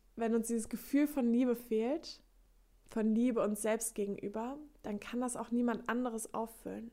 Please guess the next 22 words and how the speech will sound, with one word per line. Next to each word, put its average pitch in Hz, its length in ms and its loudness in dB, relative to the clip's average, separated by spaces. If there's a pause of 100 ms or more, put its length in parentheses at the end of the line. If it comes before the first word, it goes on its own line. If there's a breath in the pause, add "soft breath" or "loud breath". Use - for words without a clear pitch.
Also 214 200 -4
dann 214 100 0
kann 247 320 -4 (420 loud breath)
uns 220 220 -4
auch 226 240 -2
jemand 226 380 2
anderes 262 420 2
noch 254 220 2
so 285 180 2
sehr 247 220 4
zeigen, 262 380 0
dass 240 180 0
er 220 120 0
uns 220 220 -2
liebt. 233 340 0
Es - 140 -8
gibt 240 180 -4
uns 233 240 -4
nicht 233 200 -4
dieses 214 340 -4
Gefühl 262 560 0
von 220 480 -2